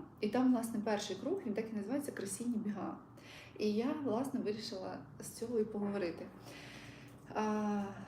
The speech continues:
ось дивіться, я просто покажу на прикладі. Тобто є ось ми, так? Ось є я, так? Хтось тут. Ось є я.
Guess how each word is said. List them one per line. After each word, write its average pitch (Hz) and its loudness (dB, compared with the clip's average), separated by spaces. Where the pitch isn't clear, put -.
ось 254 8
дивіться, 190 2
я 262 8
просто 247 2
покажу 214 0
на 254 8
прикладі. 170 2
Тобто 202 2
є 247 2
ось 247 2
ми, 180 -2
так? 226 -2
Ось 175 -2
є 202 4
я, 254 0
так? 240 -4
Хтось 190 -2
тут. - -10
Ось 175 -4
є 202 4
я. 254 2